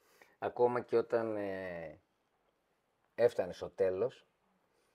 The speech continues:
μου έλεγε, είχε γράψει διάφορες επιστολές και μου έλεγε αυτές, γιατί δημοσιεύονταν σε εκκλησιαστικές, ε, εφημερίδες και λοιπά, "να τις στείλεις, να τις δώσεις και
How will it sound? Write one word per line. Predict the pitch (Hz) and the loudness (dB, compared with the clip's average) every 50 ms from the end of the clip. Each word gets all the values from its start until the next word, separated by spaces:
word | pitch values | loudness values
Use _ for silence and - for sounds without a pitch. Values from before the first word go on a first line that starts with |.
| _ _ _ _ | _ _ _ _
μου | - 107 107 | -4 2 4
έλεγε, | 113 110 110 104 90 107 104 101 98 | 4 4 4 2 4 4 6 6 6
είχε | 95 98 95 104 | 6 4 2 0
γράψει | 101 101 107 - - | 2 4 2 2 2
διάφορες | 85 92 104 101 - - 87 - - | 2 2 2 2 2 -2 -4 -4 -6
επιστολές | 85 - - - - 80 78 85 104 117 - | -10 -14 -16 -8 -6 -4 -2 0 0 0 0
και | - - | -4 -6
μου | 101 98 101 | -6 -2 -2
έλεγε | 107 110 110 110 92 98 101 92 | 0 0 0 0 0 0 0 0
αυτές, | 92 - - - - 127 139 131 - - | 0 -2 0 4 4 4 4 2 -2 -4
γιατί | - 101 - - 117 | -4 -4 -4 -4 -4
δημοσιεύονταν | 107 101 104 98 92 - - 87 90 - 117 107 98 101 | -6 -4 -4 -4 -6 -4 -2 -2 0 0 0 -2 -4 -8
σε | - - 95 | -6 -6 -8
εκκλησιαστικές, | - - 98 92 - 95 87 - - 82 76 - 85 85 82 78 - - - | -6 -4 -6 -4 -4 -4 -6 -4 -8 -12 -8 -4 -2 -2 -2 -4 -6 -10 -8
ε, | 71 69 67 69 69 67 - | -6 -6 -4 -6 -6 -8 -10
εφημερίδες | - - 76 78 73 67 67 82 82 - - | -12 -14 -14 -12 -10 -10 -10 -10 -12 -14 -12
και | - - | -12 -12
λοιπά, | 69 67 - - 135 147 _ _ _ _ _ _ _ _ _ _ _ | -12 -10 -10 -10 -10 -10 _ _ _ _ _ _ _ _ _ _ _
"να | - 98 92 85 | -8 -8 -6 -6
τις | 92 - | -8 -10
στείλεις, | - _ - 117 120 135 135 120 | -8 _ -4 -4 -2 -2 -2 -2
να | - 117 101 | -2 -4 -6
τις | - 92 90 85 | -4 -6 -8 -2
δώσεις | 78 95 120 131 131 - 156 143 - | 2 4 4 4 4 2 -4 -8 -8
και | - - 139 127 127 127 127 123 123 123 123 120 120 - - - | -2 0 2 4 4 6 4 4 4 2 0 -4 -6 -8 -10 -14